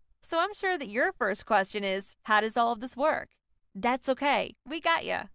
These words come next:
And we will help you to take the guesswork out of your workout. In just four simple steps, we'll help you to get started on your journey to a healthier and better quality of life. Step one, just go to george dorsey dot com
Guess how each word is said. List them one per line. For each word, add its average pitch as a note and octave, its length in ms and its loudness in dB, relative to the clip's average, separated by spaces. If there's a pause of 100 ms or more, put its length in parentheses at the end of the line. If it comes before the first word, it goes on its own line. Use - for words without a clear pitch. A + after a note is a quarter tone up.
(140)
And B3 220 -2
we D4+ 100 -2
will F#4+ 160 0
help C#4 300 0
you C4 160 -2
to A#3+ 120 -10
take - 440 -6
the F4+ 100 0
guesswork A#3+ 600 -2 (100)
out G#3 180 0
of A#3+ 120 -2
your B3 120 0
workout. G3+ 560 -2 (300)
In C4+ 140 -4
just C4+ 240 -4
four B3+ 260 0
simple C4 320 -4
steps, - 480 -4 (120)
we'll F4 160 2
help F4 240 0
you D#4 40 -2
to B3+ 60 -2
get A#3 180 -2
started A#3 440 0
on G3+ 160 0
your G#3 240 -2
journey C4 480 -2
to G3+ 180 -4
a F#3+ 60 2
healthier C4 640 0
and B3+ 260 -2
better C#4 320 0
quality G3 400 0
of A#3 140 -4
life. - 340 -2 (340)
Step - 380 -2
one, A#3 380 0 (200)
just - 280 -4
go D#4 120 2
to D4 120 0
george G#3+ 480 0
dorsey A3 400 -2
dot G3+ 200 -2
com A3 480 2